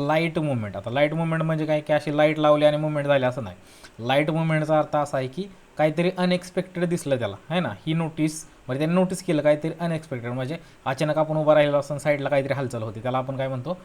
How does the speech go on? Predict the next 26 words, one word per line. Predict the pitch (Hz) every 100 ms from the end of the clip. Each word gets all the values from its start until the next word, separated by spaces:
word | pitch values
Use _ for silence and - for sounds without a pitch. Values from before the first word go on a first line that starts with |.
| - -
लाईट | 117 127 151 156
मुव्हमेंट, | 147 131 107
आहे | 143
ना, | 185
असं | 123 120 135
काहीतरी | 127 120 113
झालं. | 113 113 170 - - - -
कुठे | 175 175 196
झालं | 180 156
तर | 156 -
on | 160 175 180 165
the | 170 - - 156
edge | 160 165
of | 135 139 127
the | 135 131
jungle. | 135 107 95 - -
कुठे | - 139
झाले, | 139 127 180 - - - 120
जंगलाच्या | 139 135 135 180 190
एजला, | 151 123
म्हणजे | 120 120
जंग-, | 135 131
जंगलाच्या | 127 139 135 131 139
एका | -
कोपऱ्यामध्ये | - - 123 117 107
झालं. | 101 123